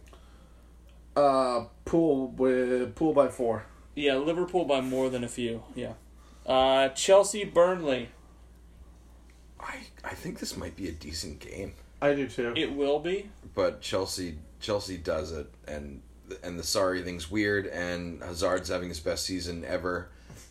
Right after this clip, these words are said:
Speaker 3: and he's conflicted on if he can leave or not.
Speaker 2: And he'll be playing in Spain next year. Yeah.
Speaker 1: Yeah.
Speaker 2: Uh, but Chelsea wins, yeah.
Speaker 1: Yeah, Chelsea wins.
Speaker 2: Uh, midweek games. Uh, Spurs, Brighton.
Speaker 3: Spurs, Spuds.
Speaker 1: Spurs.
Speaker 2: Yeah, Spurs by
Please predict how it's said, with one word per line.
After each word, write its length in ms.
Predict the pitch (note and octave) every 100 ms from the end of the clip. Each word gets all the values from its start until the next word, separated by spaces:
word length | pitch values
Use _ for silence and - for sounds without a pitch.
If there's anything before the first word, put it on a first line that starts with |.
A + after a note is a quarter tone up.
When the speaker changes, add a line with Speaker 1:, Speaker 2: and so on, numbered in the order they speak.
| - -
Speaker 3:
and 400 | E2+ E2+ E2+ E2
he's 320 | E2 D#2 E2+ -
conflicted 540 | F2 D#2+ F2+ E2 E2+
on 160 | F2+ F2+
if 100 | F2
he 80 |
can 180 | - -
leave 160 | B3 -
or 40 |
not. 220 | - - B2+
Speaker 2:
And 160 | B2+
he'll 100 | C3
be 120 | B2
playing 260 | B2 A#2 A#2+
in 60 | A2
Spain 260 | - F#2+
next 240 | E2+ - -
year. 160 | - - - -
Yeah. 520 | F#2+ A2+ A#2 A2+ A2+ - - -
Speaker 1:
Yeah. 40 | C3
Speaker 2:
Uh, 100 | A#2+
but 180 | C3+ B2+
Chelsea 340 | C#3+ A#2+ A#2+
wins, 240 | G#2+ -
yeah. 140 | A#2 F#2+ - - -
Speaker 1:
Yeah, 180 | D3+ C#3
Chelsea 320 | - - C3
wins. 200 | - -
Speaker 2:
Uh, 140 | C#3+ D3
midweek 480 | E3+ E3+ G3 G3
games. 520 | A3 A#3+ G#3 C#3 - -
Uh, 240 | C#3 C3+
Spurs, 420 | - - G3+ F#3+
Brighton. 540 | D#3 G3+ A3 D3+ C3 A#2+ -
Speaker 3:
Spurs, 540 | - - A#2+ A#2 E2+ -
Spuds. 320 | B2 A2+ F2+ D#3
Speaker 1:
Spurs. 380 | D#3 C#3 - -
Speaker 2:
Yeah, 180 | D#3+ C#3
Spurs 340 | - F3 E3+
by 160 | E3+